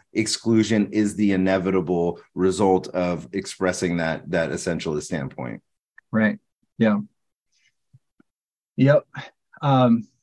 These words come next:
Speaker 2: and so, and I think one of the things I'm struggling with here and probably shouldn't be is I, I, my tendency is to move towards a how, how do I do this? And how, how do we solve this problem? And I don't think that that's appropriate. I don't even think that's what Hooks is sort of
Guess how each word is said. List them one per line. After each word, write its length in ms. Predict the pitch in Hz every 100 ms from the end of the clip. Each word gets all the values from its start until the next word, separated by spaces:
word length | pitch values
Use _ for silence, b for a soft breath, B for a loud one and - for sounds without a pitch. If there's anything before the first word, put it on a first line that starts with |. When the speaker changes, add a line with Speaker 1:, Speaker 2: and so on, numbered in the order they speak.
| _ _
Speaker 2:
and 120 | 160
so, 160 | 147 180
and 120 | 170
I 80 | 170
think 180 | 214 143
one 160 | 160
of 60 | 202
the 60 | -
things 200 | 160 143
I'm 160 | 143
struggling 440 | - 143 135 127 120
with 160 | 113
here 160 | - 120
and 100 | 107
probably 380 | - 156 151 131
shouldn't 400 | - 131 113 104
be 300 | 104 101 -
is 160 | 131 123
I, 180 | 120 - -
I, 160 | 123 - _ - - _ -
my 240 | 147 131 123
tendency 760 | - 180 175 170 143 139 131
is 140 | 120 -
to 120 | 123
move 260 | 120 117
towards 280 | - 123 107
a 60 | 101
how, 500 | - - 131 135 151
how 300 | - 165 165
do 160 | 156 135
I 100 | 117
do 220 | 107 101
this? 380 | - - - -
And 100 | 120
how, 220 | 117 139 151
how 220 | 151 170
do 80 | 156
we 120 | 139
solve 320 | - 123 113
this 140 | 107
problem? 440 | - 104 101 135 -
And 120 | 135
I 80 | 147
don't 200 | 180 185
think 140 | 170
that 100 | 135
that's 180 | 120 113
appropriate. 540 | 107 113 107 - - -
I 80 | 131
don't 160 | 147
even 180 | 143 131
think 160 | 127 123
that's 180 | 113 -
what 180 | 110
Hooks 300 | 104 131 -
is 140 | 117 104
sort 160 | 117
of 140 | 107